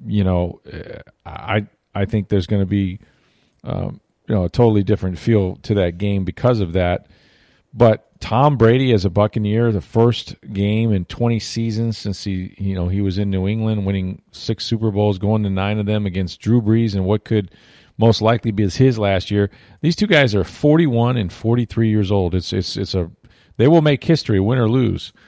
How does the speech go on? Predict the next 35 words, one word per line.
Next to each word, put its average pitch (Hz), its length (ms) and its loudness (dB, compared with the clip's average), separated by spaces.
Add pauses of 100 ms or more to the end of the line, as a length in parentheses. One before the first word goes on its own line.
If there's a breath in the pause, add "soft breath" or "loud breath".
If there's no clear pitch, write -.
(420 soft breath)
um, 92 580 0
on 92 220 -2
Sunday, 107 400 0
because 92 360 -2
there's 98 200 0
never 107 240 2
been 98 180 2
two 117 200 -2
forty-year-old 98 640 0
starting 95 340 0
quarterbacks 90 540 0
in 85 80 -6
an 87 100 -2
N 95 100 -2
F 82 100 -4
L 87 160 0
game. 95 420 -4 (480 soft breath)
Uh, 90 300 -2
and, 101 200 -4
and 95 460 -2
the 98 160 0
interesting 104 400 -4
thing 92 240 -2
about 92 300 0
it 90 100 -6
is 90 200 -2
that, 92 280 -2
you 90 140 -4
know, 85 220 -4 (500 soft breath)
um, 82 600 -4 (400)
you 110 80 -2
know, 95 80 2
these 113 280 0
two 107 140 -4
guys 95 560 0